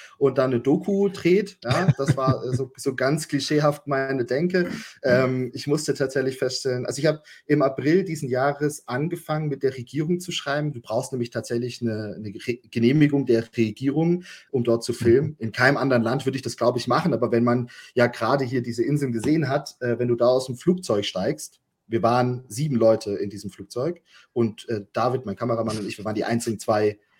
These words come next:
Speaker 1: Weißen in diesem Flugzeug. Also wenn du da aussteigst, die wissen, dass du da bist. Ohne Drehgenehmigung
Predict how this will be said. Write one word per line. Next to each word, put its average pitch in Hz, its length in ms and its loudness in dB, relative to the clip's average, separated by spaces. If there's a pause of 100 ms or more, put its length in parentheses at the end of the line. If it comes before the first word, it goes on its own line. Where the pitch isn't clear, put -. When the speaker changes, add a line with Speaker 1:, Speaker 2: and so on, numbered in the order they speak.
(160)
Speaker 1:
Weißen 120 480 2
in 120 100 0
diesem 117 180 0
Flugzeug. 117 440 0
Also 113 180 0
wenn 143 80 8
du 147 80 8
da 131 120 4
aussteigst, 151 420 2
die 123 100 -6
wissen, 123 220 -2
dass - 280 -6
du 101 80 -10
da 95 220 -4
bist. 165 300 -2
Ohne 147 260 4
Drehgenehmigung 107 800 -2